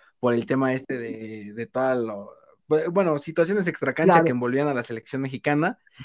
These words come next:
Speaker 1: y que creo que no les gustaron para nada, ¿no? Y, y entonces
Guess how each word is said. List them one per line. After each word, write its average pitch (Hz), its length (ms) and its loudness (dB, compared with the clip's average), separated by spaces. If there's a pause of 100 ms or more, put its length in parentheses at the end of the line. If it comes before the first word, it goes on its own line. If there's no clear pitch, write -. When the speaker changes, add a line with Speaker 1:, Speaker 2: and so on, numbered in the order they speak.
(100)
Speaker 1:
y 127 120 -4
que 135 100 -4
creo 175 160 2
que 190 100 4
no 185 100 6
les 190 180 -4
gustaron 151 400 2
para 123 220 0
nada, 160 360 2
¿no? 160 220 -4
Y, 147 140 -2
y 117 180 -2
entonces 135 560 -4